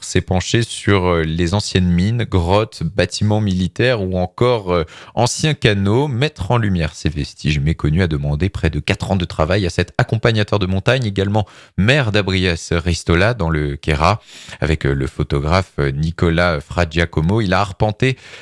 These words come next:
les sentiers des Hautes-Alpes et les archives départementales également pour faire naître, euh, ce livre qui propose trente-sept randonnées de plusieurs niveaux. On l'écoute.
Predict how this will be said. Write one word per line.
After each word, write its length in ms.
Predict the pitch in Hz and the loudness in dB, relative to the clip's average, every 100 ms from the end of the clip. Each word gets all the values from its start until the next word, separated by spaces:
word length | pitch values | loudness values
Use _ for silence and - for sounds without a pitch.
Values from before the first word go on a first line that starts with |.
| - | -6
les 200 | - 90 | 0 2
sentiers 400 | 139 - 123 - | 2 0 -2 -2
des 120 | 113 104 | 0 0
Hautes-Alpes 440 | 95 98 110 117 | 0 0 0 0
et 80 | 156 | 0
les 160 | 135 | 0
archives 520 | 113 - - 104 87 80 | 0 -2 -2 0 0 0
départementales 800 | 85 87 82 - 82 80 90 82 | 0 0 -2 0 0 0 0 0
également 340 | 78 73 82 | 0 0 0
pour 220 | - 78 | -2 -4
faire 180 | - 76 | -2 -2
naître, 380 | 78 82 - - | 0 -2 -4 -2
euh, 220 | 80 71 | 0 0
ce 240 | 71 - 80 | -4 -4 -2
livre 520 | 78 120 127 87 78 | 0 0 0 -2 -4
qui 180 | - 92 | -4 -6
propose 500 | - 85 120 113 87 - | -2 0 0 -2 -4 -4
trente-sept 480 | 101 175 - 135 - | -4 -4 -2 -4 -2
randonnées 420 | - 90 80 87 | 0 0 2 0
de 160 | 76 80 | 0 -4
plusieurs 460 | - 78 78 76 | -2 -2 -2 -2
niveaux. 260 | 71 69 104 - - - _ | -2 0 -2 -2 -14 -20 _
On 120 | 127 | 0
l'écoute. 500 | 107 - - - - | 0 -2 -10 -12 -20